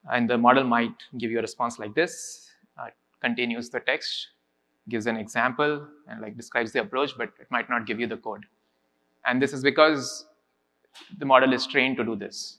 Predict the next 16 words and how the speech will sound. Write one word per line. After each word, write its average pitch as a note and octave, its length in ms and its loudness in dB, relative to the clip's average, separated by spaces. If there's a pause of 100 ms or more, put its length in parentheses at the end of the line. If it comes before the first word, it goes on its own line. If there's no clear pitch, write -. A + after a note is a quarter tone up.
It's - 120 -20
trained B2+ 280 0
to C3 60 -2
predict A#2 260 -2
the A#2 80 -2
next A2 220 -6
token. G2+ 280 -16
So A2 160 -10
it G2 80 -10 (460)
predicts B2 360 -2
the A#2 280 -2 (180)
most B2+ 300 -6
likely A#2 340 0
token A2+ 480 -6 (600)
from A2+ 240 -4
the A2 360 -4